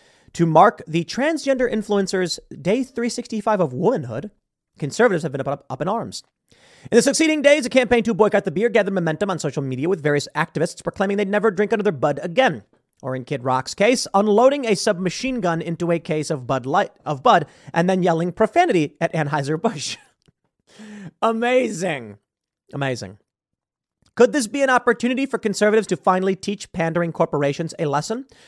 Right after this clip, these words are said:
To show them that "Get woke, go broke" isn't just an empty slogan. While many brands have become embroiled in controversies after showing support for left-wing causes,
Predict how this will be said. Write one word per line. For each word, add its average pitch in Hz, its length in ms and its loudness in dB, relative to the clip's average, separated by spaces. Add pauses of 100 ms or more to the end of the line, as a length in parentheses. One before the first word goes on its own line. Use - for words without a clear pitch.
(180)
To 220 80 4
show 269 220 6
them 262 200 4
that 233 240 -4
"Get 311 220 4
woke, 285 260 6
go 277 180 6
broke" 233 360 4 (560)
isn't 254 300 0
just 220 260 4
an 220 120 0
empty 190 240 -2
slogan. 233 480 0 (500)
While 107 80 -10
many 175 160 -4
brands 226 340 2
have 214 80 0
become 208 240 0
embroiled 175 300 2
in 156 120 -2
controversies 156 600 -4
after 139 160 -6
showing 135 200 -6
support 135 320 -6
for 135 100 -6
left-wing 120 500 -6
causes, 196 460 -2